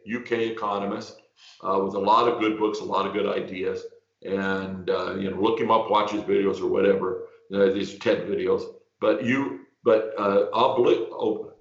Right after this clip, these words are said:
obliquity is the, that we can't go in a straight line. Anything we try to do, if you're flying across the country,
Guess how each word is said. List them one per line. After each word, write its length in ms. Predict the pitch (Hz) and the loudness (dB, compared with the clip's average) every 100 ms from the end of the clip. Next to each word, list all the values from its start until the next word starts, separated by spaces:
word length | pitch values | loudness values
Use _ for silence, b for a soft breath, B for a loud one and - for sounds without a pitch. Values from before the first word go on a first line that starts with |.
| _ _ _ | _ _ _
obliquity 720 | 107 101 180 - 139 120 110 | -2 2 4 4 4 4 2
is 560 | 107 107 107 104 101 - - - - | 2 6 6 4 -2 -8 -16 -14 -4
the, 400 | 101 101 - - 101 | 0 0 -2 -6 -6
that 140 | 101 107 | -4 -2
we 80 | 104 | -2
can't 320 | 131 135 - | 0 -2 -2
go 180 | 107 98 | -2 -2
in 80 | 92 | -2
a 40 | |
straight 340 | - - - 87 | -6 -4 -4 -4
line. 220 | 76 - - _ _ _ _ _ _ _ | -6 -8 -14 _ _ _ _ _ _ _
Anything 500 | 120 156 156 143 135 | 4 6 6 2 -4
we 120 | 123 120 | -4 -2
try 240 | 110 101 | 0 0
to 100 | 98 | -2
do, 220 | - 95 101 | -6 -8 -6
if 100 | 113 | -4
you're 120 | 117 | -4
flying 460 | 127 147 156 151 | -2 0 2 0
across 360 | - 123 120 113 | 0 2 2 -2
the 60 | 104 | -8
country, 640 | 110 110 - 110 101 - | -8 -8 -4 -4 -4 -6